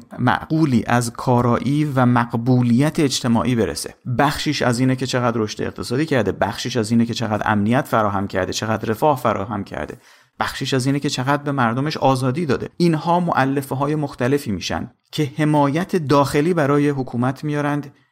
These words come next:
که باعث می‌شن این قلعه این جامعه مستحکم بشه و زور ایستادگی در برابر اون غارتگر خارجی رو داشته باشه. ژنرال پارک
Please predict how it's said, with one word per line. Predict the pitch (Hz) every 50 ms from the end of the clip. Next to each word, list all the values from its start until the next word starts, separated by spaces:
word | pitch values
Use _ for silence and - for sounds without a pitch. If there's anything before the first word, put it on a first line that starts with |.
| _ _
که | - -
باعث | 147 - 127 120 104 - 135 131 - 151
می‌شن | 139 131 - 139 135 135 - -
این | - - 131 143 147 139 - _ -
قلعه | 127 127 131 127 120 117 - -
این | 160 175 185 180 131 139 123 113
جامعه | 113 120 117 110 107 98 76 120
مستحکم | 127 120 117 - - 98 98 - - 120 120 120 117 117
بشه | - 120 120 - - 120 113 - _
و | - 110 117 113
زور | 110 110 110 110 127 143 151 156 156 151 143 131 - - _ _ _ _ _
ایستادگی | - 120 120 117 - 107 101 98 107 110 120 120
در | 120 110 107
برابر | 101 104 101 104 98 104 104 107
اون | 110 110 104
غارتگر | - 110 101 95 90 90 - 90 90
خارجی | 95 - - 92 90 87 92 90
رو | - 92
داشته | - - - - 120 120
باشه. | - - - - _ _ _ -
ژنرال | 117 110 127 143 139 139 135 135 131
پارک | 127 135 160 175 196